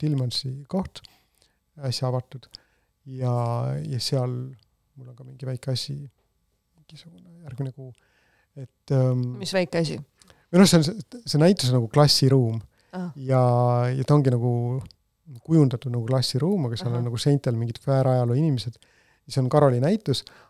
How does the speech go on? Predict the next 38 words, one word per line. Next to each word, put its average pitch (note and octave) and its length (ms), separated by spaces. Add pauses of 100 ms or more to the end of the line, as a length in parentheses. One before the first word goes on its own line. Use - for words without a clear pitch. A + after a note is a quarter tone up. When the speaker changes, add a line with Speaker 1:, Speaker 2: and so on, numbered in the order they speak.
(140)
Speaker 1:
aga, C3 380 (480)
aga B2+ 180
iga C#3+ 240
laupäev C3 400
on, A#2 140 (160)
äh, B2+ 840
tund C3+ 380 (340)
nii-öelda. A#2+ 320 (320)
Speaker 2:
Aa, F3 220 (100)
päris G#3+ 240
lahe, G#3+ 220
see G#3 100
on F#3+ 80
väga F#3+ 160
Speaker 1:
Ja G3+ 80
Speaker 2:
lahe G3+ 140
Speaker 1:
siis, F3+ 100
Speaker 2:
kontseptsioon. B2 480
Speaker 1:
äh, D3 80
ühe C#3+ 160
tunni C3 240
annan A#2 220
mina. A#2 240 (100)
Speaker 2:
Mhm. E3 320 (920)
Oh, E3 180 (120)
äge. E3 260 (840)
Et, - 300
äh, E3 240
kui - 160
keegi F#3+ 240
on F3 160
Berliinis A#3 480
või F#3 160
minemas G3+ 320
Berliini, F3+ 440
siis, F3+ 440
äh, F3 220
teate. D3+ 400